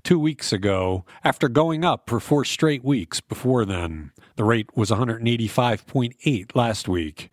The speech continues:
Governor Mike DeWine has said he would lift all of his health orders when the rate drops to fifty, a point it has not been at since June.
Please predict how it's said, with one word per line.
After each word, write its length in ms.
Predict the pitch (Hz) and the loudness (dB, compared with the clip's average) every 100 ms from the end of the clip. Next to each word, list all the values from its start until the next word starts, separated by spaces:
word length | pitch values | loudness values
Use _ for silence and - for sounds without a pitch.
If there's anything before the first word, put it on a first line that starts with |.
| - _ | -20 _
Governor 380 | 208 254 226 208 | 2 4 0 0
Mike 320 | 180 202 - | 0 0 2
DeWine 440 | 175 113 101 110 | 2 2 2 0
has 140 | 147 127 | -2 0
said 260 | - 170 | 0 0
he 140 | 135 185 | 0 0
would 160 | 170 | 0
lift 340 | 135 175 165 - - | 0 -2 -2 -10 0
all 360 | 185 214 202 | 2 2 0
of 60 | 175 | 0
his 140 | 135 | 0
health 280 | 170 147 - | 2 2 2
orders 420 | 107 98 107 117 | 0 2 0 0
when 140 | 120 123 | 0 0
the 80 | |
rate 240 | 120 143 135 | 0 0 0
drops 380 | 143 127 - - | 2 2 -2 -6
to 100 | 110 | -2
fifty, 560 | - 180 - 80 78 - - | 0 0 -2 -4 -6 -16 -4
a 80 | 110 | -4
point 340 | - 214 214 | 2 0 2
it 80 | 165 | 0
has 240 | 143 143 131 | 0 0 -2
not 420 | 147 185 165 120 | 0 -2 -2 0
been 160 | 170 | 0
at 220 | 127 107 - | 2 -2 -2
since 320 | 135 107 - | -2 -2 -4
June. 640 | 123 170 113 92 85 | 0 0 2 -2 -6